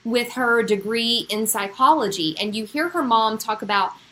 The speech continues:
how kind of obsessed with, she was about how the human mind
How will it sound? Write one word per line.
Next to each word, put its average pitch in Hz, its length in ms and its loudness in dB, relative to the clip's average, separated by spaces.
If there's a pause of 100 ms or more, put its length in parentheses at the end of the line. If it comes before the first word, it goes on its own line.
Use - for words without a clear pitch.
(320)
how 302 540 4
kind 277 200 -2
of 233 220 -2
obsessed 233 580 0
with, - 220 -8
she 262 240 0
was 208 380 0
about 196 480 2 (380)
how 254 500 4
the 202 260 4
human 247 720 -2
mind 190 540 0